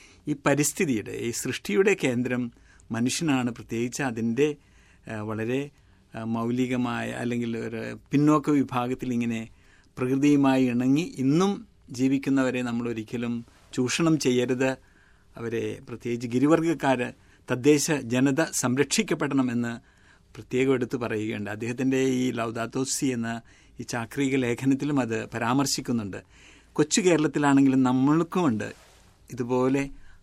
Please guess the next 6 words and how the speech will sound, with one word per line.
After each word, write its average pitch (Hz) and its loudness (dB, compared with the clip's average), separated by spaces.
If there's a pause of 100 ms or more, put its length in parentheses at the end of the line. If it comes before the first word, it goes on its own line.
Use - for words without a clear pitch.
അങ്ങുമിങ്ങും 120 0 (160)
ഗിരിവർഗ്ഗക്കാര്. 113 -4 (880)
സാറിൻ്റെ 156 2 (120)
അനുഭവം 139 2
എന്താണ് 101 -2 (100)
ഈ 120 -8